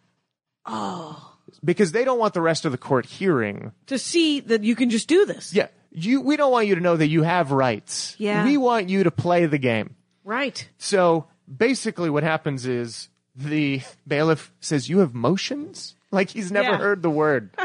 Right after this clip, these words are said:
Speaker 1: <laughs>
Speaker 2: I said, "Yes, these, and I'd like them stamped by the clerk."
Speaker 1: Yeah.
Speaker 2: So he takes them to the clerk. The clerk looks at him.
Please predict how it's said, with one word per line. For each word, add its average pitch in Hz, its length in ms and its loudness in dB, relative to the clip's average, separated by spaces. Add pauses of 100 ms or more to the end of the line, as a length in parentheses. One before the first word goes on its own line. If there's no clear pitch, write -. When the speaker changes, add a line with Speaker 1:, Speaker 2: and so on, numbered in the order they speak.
Speaker 1:
<laughs> 330 200 -8
Speaker 2:
I 165 100 2
said, 165 220 0
"Yes, 180 300 -2
these, 156 360 0
and 135 80 -2
I'd 131 120 0
like 131 200 0
them 131 120 -4
stamped 156 440 -2
by 120 140 2
the 117 100 -4
clerk." - 560 -2
Speaker 1:
Yeah. 202 240 -2 (180)
Speaker 2:
So 131 240 2
he 117 80 2
takes 127 240 0
them 139 100 -2
to 127 60 0
the 117 80 -2
clerk. 120 300 0
The 113 80 -4
clerk 113 300 -2
looks 107 220 -4
at 104 200 2
him. 104 180 -4